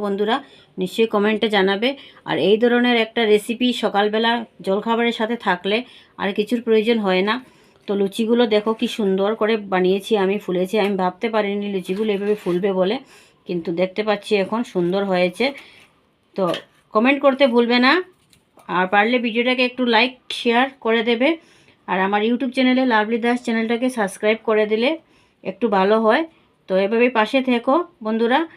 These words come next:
আবার নতুন ভিডিও পাওয়ার জন্য তোমরা আমার বেল, লাইক, ভিডিওটাকে লাইক, কমেন্ট করে দেবে, কেননা তাহলে আমি যখন আবার ভিডিও ছাড়বো, তাহলে তোমাদের সাথেই তাড়াতাড়ি তোমাদের কাছে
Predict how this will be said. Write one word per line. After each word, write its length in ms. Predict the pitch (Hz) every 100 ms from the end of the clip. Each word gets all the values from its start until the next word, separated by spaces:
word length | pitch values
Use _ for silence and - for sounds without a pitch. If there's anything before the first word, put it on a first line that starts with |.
| _ _ -
আবার 160 | 190 214
নতুন 160 | 208 247 247
ভিডিও 220 | 233 247 233
পাওয়ার 220 | 226 220
জন্য 260 | 233 233 240 330 - _ _ _ -
তোমরা 220 | 214 226 220
আমার 180 | 220 233 220
বেল, 160 | 208 190 175 175 _ _ -
লাইক, 160 | 185 208 202 190
ভিডিওটাকে 420 | 208 214 220 233 247 220
লাইক, 160 | 214 -
কমেন্ট 260 | 226 226 247 - _ -
করে 160 | 214 214
দেবে, 160 | 226 339 - _ _ _ _ _ _ _ _
কেননা 300 | 185 196 208 214
তাহলে 240 | 208 214 220
আমি 100 | 214 202
যখন 160 | 214 226 202
আবার 140 | 226 214
ভিডিও 220 | 190 220 226
ছাড়বো, 300 | 214 196 233 302 - _ -
তাহলে 300 | 190 196 214 214
তোমাদের 280 | 208 196 208
সাথেই 260 | 208 208 254 254 -
তাড়াতাড়ি 340 | 185 180 202 208
তোমাদের 260 | 190 185 196
কাছে 160 | 190